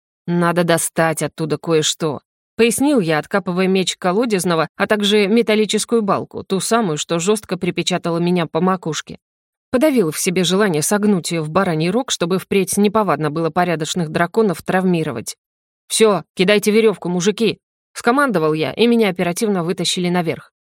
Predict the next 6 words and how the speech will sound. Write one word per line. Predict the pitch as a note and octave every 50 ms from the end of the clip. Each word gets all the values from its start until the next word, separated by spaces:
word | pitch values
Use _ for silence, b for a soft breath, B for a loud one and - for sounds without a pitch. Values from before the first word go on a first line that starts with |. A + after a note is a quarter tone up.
| _ _ _ _ _ _ _ _ _ _ _ _ _ _ _ _ -
«Ого, | A3+ B3 A#3 F#3+ A#3+ A#3 B3 B3+ D4 D4
какой | - D4+ D4+ D#4+ C#4+ G#3+
трофей!» | - B3+ C#4 C4 - D4+ C4+ F#3+ A2 - _ _ _ _ _
оценил | - G#3+ - G#3+ G#3 F#3 F3 E3 D#3+
оружие | E3 F3+ A#3 A#3 A3+ G#3 F#3+
Кайл. | - F3 D3+ C#3 A2+ -